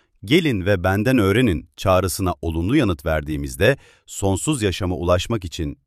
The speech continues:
ilk adımı atmış oluruz. Göklerin egemenliği. İsa vasıtasıyla Allah'a sürekli olarak yaklaşmak demektir.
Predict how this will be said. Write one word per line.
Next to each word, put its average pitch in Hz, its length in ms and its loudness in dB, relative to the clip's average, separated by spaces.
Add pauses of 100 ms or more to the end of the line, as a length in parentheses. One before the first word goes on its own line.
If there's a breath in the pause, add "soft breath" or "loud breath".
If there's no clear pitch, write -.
ilk 185 220 -4
adımı 101 300 0
atmış 95 320 -2
oluruz. - 460 -10 (1000)
Göklerin 104 440 2
egemenliği. 73 600 -4 (880)
İsa 123 440 2
vasıtasıyla 90 760 2 (340 soft breath)
Allah'a 110 500 2
sürekli 101 420 -2
olarak 110 380 2
yaklaşmak 90 600 -2
demektir. - 540 -10